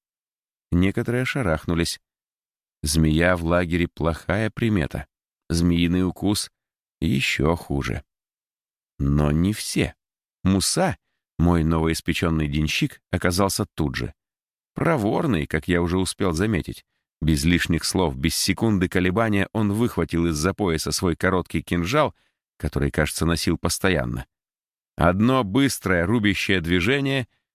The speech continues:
и голова гадюки полетела в сторону.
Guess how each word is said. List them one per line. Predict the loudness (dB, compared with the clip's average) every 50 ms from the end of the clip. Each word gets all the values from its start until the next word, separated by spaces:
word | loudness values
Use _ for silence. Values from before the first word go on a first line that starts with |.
| _ _ _
и | 0 2 2
голова | 4 4 4 4 2 2 2 0 0
гадюки | 0 0 0 0 0 0 0 0
полетела | 0 2 2 2 2 2 2 2 2 0
в |
сторону. | -2 -4 -2 -2 -2 -2 -2 -4 -6 -8